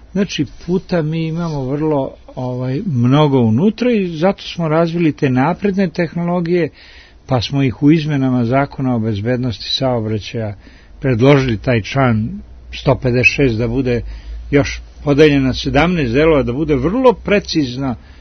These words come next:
odgovornost putara, jer, pazite, kad put projektujete i gradite, to je jedna od najskupljih investicija koju država radi. Evo, recimo,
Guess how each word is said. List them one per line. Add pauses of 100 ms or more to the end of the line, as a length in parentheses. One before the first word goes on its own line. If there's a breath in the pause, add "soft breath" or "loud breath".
(300 soft breath)
odgovornost
putara, (400 loud breath)
jer, (400)
pazite,
kad (180)
put
projektujete
i
gradite, (760 loud breath)
to
je
jedna
od
najskupljih
investicija
koju
država
radi. (600 soft breath)
Evo,
recimo,